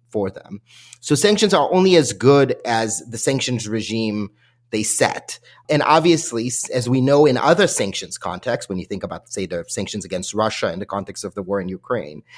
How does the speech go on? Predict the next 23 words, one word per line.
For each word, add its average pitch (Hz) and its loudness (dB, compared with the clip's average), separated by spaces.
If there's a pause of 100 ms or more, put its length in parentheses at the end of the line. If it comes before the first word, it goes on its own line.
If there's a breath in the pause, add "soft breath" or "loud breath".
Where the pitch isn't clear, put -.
(460 loud breath)
you 160 6
also 214 6
rely 131 4
on 143 6 (120)
all 170 8
countries 113 -2
to 123 -4
play 120 0
ball, 120 4
because 127 2 (160)
as 131 -2
you 139 -6
need 151 2
a 131 2
broad 131 4
sanctions 127 -2
net. 170 0 (300 soft breath)
And 120 -4
if 117 -6
the 123 -4
sanctions, 131 -4 (180)
uh, 101 -6
blanket 123 -2